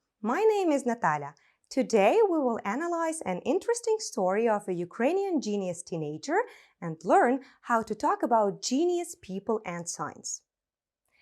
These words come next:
Have you ever wanted to drink some coffee with a genius and ask him any questions you'd like?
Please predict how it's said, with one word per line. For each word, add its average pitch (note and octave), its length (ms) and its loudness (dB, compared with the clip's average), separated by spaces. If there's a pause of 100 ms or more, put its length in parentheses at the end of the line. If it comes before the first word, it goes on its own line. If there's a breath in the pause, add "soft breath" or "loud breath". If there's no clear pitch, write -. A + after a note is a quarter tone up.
(260 soft breath)
Have G#4 260 6
you G4 240 8
ever G3 280 0
wanted D4 540 0
to B3+ 80 -4
drink C#4 300 -4
some A3+ 180 -2
coffee C#4 560 -2
with G3 280 -2
a F3 200 -2
genius - 540 -4 (340 loud breath)
and G3+ 220 0
ask - 260 0
him D#4+ 200 0 (200)
any F#4+ 240 4
questions C4 540 -2
you'd G#3 120 0
like? E3 220 -6